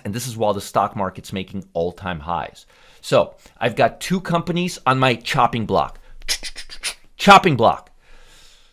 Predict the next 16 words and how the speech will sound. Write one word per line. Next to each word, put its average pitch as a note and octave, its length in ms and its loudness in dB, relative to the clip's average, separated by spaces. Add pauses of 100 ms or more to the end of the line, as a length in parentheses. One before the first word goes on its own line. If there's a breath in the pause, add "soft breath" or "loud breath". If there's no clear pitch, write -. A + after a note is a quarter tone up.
(1300 soft breath)
One C3 220 4
is C3+ 280 0 (180)
Holy C3+ 420 0
Frontier. D3 720 0 (280)
What D#2+ 220 -8
do G2 80 -8
they F#2+ 180 -4
do? A2+ 360 -4
And F#2+ 280 -6
before A#2+ 300 0
you G#2+ 80 -2
even F#2 180 -4
see - 180 -8
what F2+ 200 -6
they E2+ 100 -8
do, F2+ 400 -4